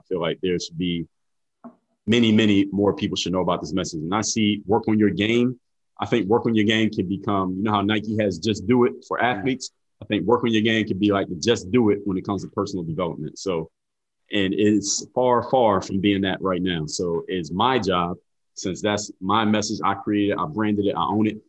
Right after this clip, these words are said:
Speaker 1: it's my job to get it out to more people. And that means, you know, finding, like, yourself and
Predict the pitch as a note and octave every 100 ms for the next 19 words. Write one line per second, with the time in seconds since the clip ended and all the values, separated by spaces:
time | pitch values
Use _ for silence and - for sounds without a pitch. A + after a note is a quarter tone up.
0 | - - F2 G#2 G#2 G#2 G2+ - F#2+ F#2+
1 | F#2+ F#2 - - F#2 - F2 G2+ G2 E2
2 | A2 G#2+ D2+ D#2 D#2+ D#2 D#2 _ _ _
3 | F#2+ F#2 F#2+ F#2+ F#2 D#2+ F2+ E2 - G#2
4 | G2+ G2+ _ _ - E2+ E2 - A2+ G#2
5 | G#2 - F2 E2+ E2